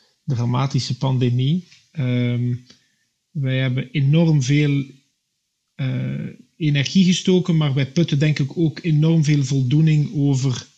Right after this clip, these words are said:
uit, ehm, alle initiatieven, acties, eh, die wij in de voorbije negen maanden hebben opgezet in alle landen die we bedienen. Eh, om u een idee te geven,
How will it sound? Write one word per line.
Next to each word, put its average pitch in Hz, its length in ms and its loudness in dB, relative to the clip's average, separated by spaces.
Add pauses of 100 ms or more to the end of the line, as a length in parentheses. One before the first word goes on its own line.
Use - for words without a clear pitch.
uit, 160 500 -2
ehm, 139 360 0 (880)
alle 160 520 2 (800)
initiatieven, 156 840 0
acties, - 920 -4
eh, 151 120 -4 (240)
die 147 340 0
wij 143 360 0
in 143 260 -2
de 127 120 -2
voorbije 139 680 0
negen 139 480 2
maanden 139 480 0
hebben 139 220 0
opgezet 151 500 0
in 135 140 0
alle 151 200 2
landen 143 380 2
die 143 160 2
we 131 80 0
bedienen. 151 520 0 (840)
Eh, 131 640 -4
om 139 200 -2
u 135 60 0
een 135 80 0
idee 139 300 2
te 151 120 2
geven, 147 600 4